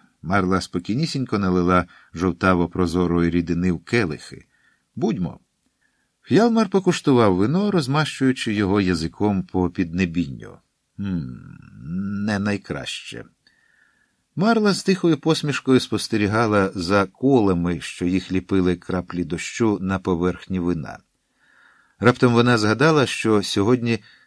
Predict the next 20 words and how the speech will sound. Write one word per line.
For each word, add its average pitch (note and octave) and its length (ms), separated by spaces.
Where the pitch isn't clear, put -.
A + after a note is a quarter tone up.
день B2 380
народження B2 640
її A2+ 480
колишнього A2+ 720
коханого, A#2 880
котрому F2 400
вона F2+ 280
так - 380
і F2 80
не F2+ 120
наважилася F#2+ 720
повідомити F#2+ 760
про E2+ 200
те, G#2 260
що - 260
він F2+ 260
колишній. G#2+ 760
На F2+ 120
ту C3+ 180
згадку D#3 600